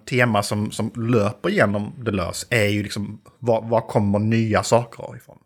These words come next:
En av hans många inspirationskällor är ju vitalismen, som är någon slags så här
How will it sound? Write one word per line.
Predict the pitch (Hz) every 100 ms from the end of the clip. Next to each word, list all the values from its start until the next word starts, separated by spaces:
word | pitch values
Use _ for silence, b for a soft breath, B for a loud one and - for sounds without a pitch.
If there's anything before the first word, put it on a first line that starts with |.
| _
En | 170 160 160
av |
hans | 147
många | 151 131
inspirationskällor | 120 - 120 113 - 101 95 -
är | 101
ju | 98 95 98
vitalismen, | 107 117 - 117 120 - - - 104 110 113 -
som | - 110
är | 95
någon | 95
slags | - -
så | -
här | 98 92 90